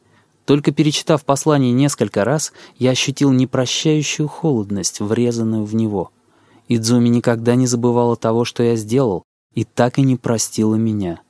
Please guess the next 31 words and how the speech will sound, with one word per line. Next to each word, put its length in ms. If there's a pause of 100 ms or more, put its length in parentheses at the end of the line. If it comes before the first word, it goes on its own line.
(400)
Должно 380
быть, 160
она 160
вела 260
жалкую 500
жизнь. 440 (320)
Счастливая 500
женщина 400
никогда 560
бы 80
не 140
прислала 480
такую 360
открытку. 600 (580)
Или 140
хотя 320
бы 120
написала 500
пару 280
слов 300
объяснения. 720 (760)
Кузина 540
и 60
все 200
с 100
ней 100
связанное 500
снова 440
обрушилось 540
на 60
меня. 340